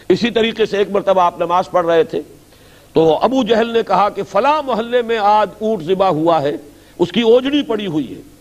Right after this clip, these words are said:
निजासत भरी ओजड़ी, कोई शख्स जाए, कोई है जो जाए और जाकर उस ओजड़ी को लाकर जब मोहम्मद सजदे में जाए तो उनके सर पर रख दे।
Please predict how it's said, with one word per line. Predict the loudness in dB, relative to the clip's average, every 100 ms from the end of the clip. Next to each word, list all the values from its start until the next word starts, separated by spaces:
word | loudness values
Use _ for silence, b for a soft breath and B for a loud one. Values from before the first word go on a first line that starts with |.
| -20 _ -4
निजासत | 0 2 0 0
भरी | -4 -4 -2
ओजड़ी, | 0 0 -2 -8 -12 -20 B B B B B
कोई | 2 2
शख्स | 2 -4 -4
जाए, | 0 2 2 -2
कोई | -4 -6
है | -2 -2 -2
जो | -4
जाए | -4 -2 -2
और | -2
जाकर | 0 0 0
उस | -4 -2
ओजड़ी | -4 -2 -4
को | -2
लाकर | 0 0 0 -4 -4 B B B B
जब | -2 0
मोहम्मद | 0 0 0 -2
सजदे | -2 -2 -2
में | -2 -2
जाए | -2 -2
तो | -4
उनके | -4 -2
सर | -2
पर | -4 -6
रख | -6
दे। | -10